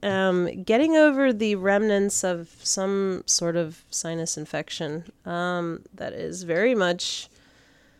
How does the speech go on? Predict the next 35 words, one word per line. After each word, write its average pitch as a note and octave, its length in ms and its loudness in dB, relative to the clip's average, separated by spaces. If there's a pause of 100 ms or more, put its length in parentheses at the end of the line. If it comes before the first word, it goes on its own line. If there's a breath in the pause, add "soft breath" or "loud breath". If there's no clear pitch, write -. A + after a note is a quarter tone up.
(600 soft breath)
some A#3 240 2
of A#3+ 160 6
my G3+ 200 4
own A#3+ 280 6
energy G#3+ 480 0
work G#3 340 0
that's G3+ 240 -4
being G#3 500 0
do-, G#3+ 220 2 (140)
done. G#3+ 340 6
I'm G#3 300 6 (580 loud breath)
been G3+ 180 2
going A3 320 4
through A3 200 -2
my G3 180 0
own A3 320 0
sort A3+ 240 0
of G#3 80 2
leveling G3+ 640 2
up G3+ 220 0
this - 240 0
last F#3 320 2
month. F3+ 560 -2 (160)
Um, F3+ 600 -2 (800 soft breath)
I F3 60 -8
had F#3 180 -2
been F#3 160 0
preparing F3+ 840 0
myself E3+ 580 0
for, - 300 -4
like, E3+ 180 -2
a F3 60 -2
deeper E3 400 -6
cleanse, G3+ 800 0
and, F3 840 -4